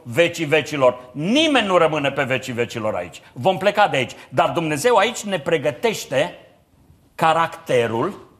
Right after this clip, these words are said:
pentru că acolo, în împărăția lui Dumnezeu, nu poți intra decât cu un caracter asemănător cu al lui Hristos. Și aici Dumnezeu ne pregătește credința. Da, ne pregătește credința,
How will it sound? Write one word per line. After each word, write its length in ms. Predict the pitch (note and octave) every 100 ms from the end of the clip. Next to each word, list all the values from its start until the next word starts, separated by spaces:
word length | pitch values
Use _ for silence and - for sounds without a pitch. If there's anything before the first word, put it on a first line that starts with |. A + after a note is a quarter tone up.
| _ _ _
pentru 260 | A#2+ G#2
că 200 | A2 B2 -
acolo, 840 | B2 A2+ - A#3 G3+ C3 G2+ - - -
în 180 | D3+
împărăția 600 | D#3 C#3+ D3+ C3+ - F#3
lui 120 | E3 C#3
Dumnezeu, 420 | D3 C#3+ B2+ D3
nu 120 | C#3
poți 260 | F3+ G#3 G#3+
intra 260 | F3 F3+
decât 280 | E3+ D#3 F3+
cu 80 | E3
un 140 | D3+
caracter 720 | D#3 D3 E3+ - G3 G#3+ G#3+ - - -
asemănător 1080 | E3+ D#3+ F#3 E3 D#3 D3+ - G#3 G#3+ G#3 -
cu 100 | G3+
al 160 | G3+
lui 140 | G3+ -
Hristos. 500 | A3 - - F#3 - - - _ _
Și 160 | - C#3+
aici 260 | E3 A#3+ G#3 E3+
Dumnezeu 400 | D#3+ D3+ F3+ G#3
ne 120 | F3+
pregătește 600 | F3 D#3 D3+ G#3 - G3+
credința. 960 | - F#3+ F#3 F3 C4+ C4+ - B2 F2+ - - _ _ _ _ _ - -
Da, 320 | B2+ G#3 B3
ne 80 | F3+
pregătește 640 | E3+ E3+ D3 F3+ A3+ A#3
credința, 560 | G#3 F3+ D3 A#3 A#3+